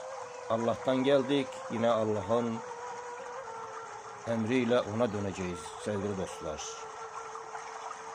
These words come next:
Allah'a inanıp da dua eden hiçbir kalbi geri çevirmemiştir Yüce Allah aziz dostlar.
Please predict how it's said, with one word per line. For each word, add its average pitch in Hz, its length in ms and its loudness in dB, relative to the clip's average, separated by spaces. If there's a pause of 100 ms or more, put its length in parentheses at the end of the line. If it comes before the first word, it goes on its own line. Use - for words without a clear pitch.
(360)
Allah'a 175 1080 8
inanıp 165 680 4
da 170 380 8 (400)
dua 160 320 10
eden 156 420 10 (520)
hiçbir 160 440 4
kalbi 143 720 6 (640)
geri 143 200 4
çevirmemiştir 127 1040 6 (220)
Yüce 113 240 2
Allah 107 320 4 (220)
aziz 101 280 0
dostlar. 101 440 0